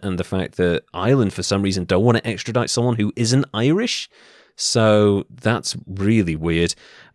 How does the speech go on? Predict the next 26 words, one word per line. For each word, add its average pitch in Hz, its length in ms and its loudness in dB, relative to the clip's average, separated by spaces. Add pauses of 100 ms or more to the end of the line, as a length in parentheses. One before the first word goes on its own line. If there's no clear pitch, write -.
Um, 117 400 0 (100)
but 131 120 0
yeah, 135 180 4
thank 185 360 -4
you 160 80 0
for 139 120 -2
the 131 140 0
eighty-two. 110 840 0
Um, 107 320 0 (120)
kind 226 240 0
of 214 100 2
an 156 60 4
amazing 143 560 2
week. 113 260 0
So 123 120 -2
we've 127 140 -2
had 139 180 -2 (400)
Kaiser 170 500 0
Wilmhe-, 120 540 0 (180)
Wilhelm, 98 600 2 (640)
um, 101 520 2
one 147 240 4
of 160 120 0
the 147 80 0
most 143 280 4
notorious, 160 960 2